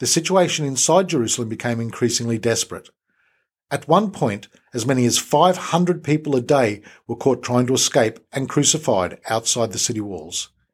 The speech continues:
Inside the city was death from starvation and murder. Outside, you were crucified.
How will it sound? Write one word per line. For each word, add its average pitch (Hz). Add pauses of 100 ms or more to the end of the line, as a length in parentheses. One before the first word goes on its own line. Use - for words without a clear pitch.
(580)
Inside 196
the 147
city 123
was 107
death 113 (120)
from 113
starvation 107
and 123
murder. 113 (500)
Outside, 120 (360)
you 117
were 123
crucified. 104